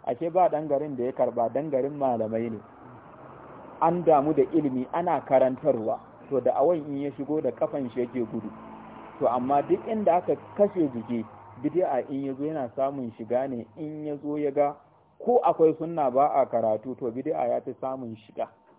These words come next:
ya fi samun gindin zama. Shi yasa duk inda shi'a ta shi shiga a garin mutane, ya fi makalewa a masallatan 'yan ɗariƙa.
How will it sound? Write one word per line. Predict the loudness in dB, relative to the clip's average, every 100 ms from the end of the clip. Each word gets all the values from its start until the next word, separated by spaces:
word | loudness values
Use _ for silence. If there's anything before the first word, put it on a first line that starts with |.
| _ _ _
ya | -8 -8
fi | -6
samun | -4 -4 -6 -6
gindin | -8 -6 -4
zama. | -4
Shi | -4
yasa | -6 -6
duk | -6 -8 -8
inda | -8 -6 -6
shi'a | -6 -2 0 0
ta | -2
shi | -4 -8
shiga | -6 2 2
a | 2
garin | -4 -4 -4 -6 -8
mutane, | -6 -2 -2 -4 -10 _ -20 -20 _ -8
ya | -2 -2 -2
fi | -6
makalewa | -8 -4 -2 0 0
a | -2
masallatan | -6 -6 -6 -4 -4 -4 -6 -6
'yan | -8 -6
ɗariƙa. | -8 -6 -8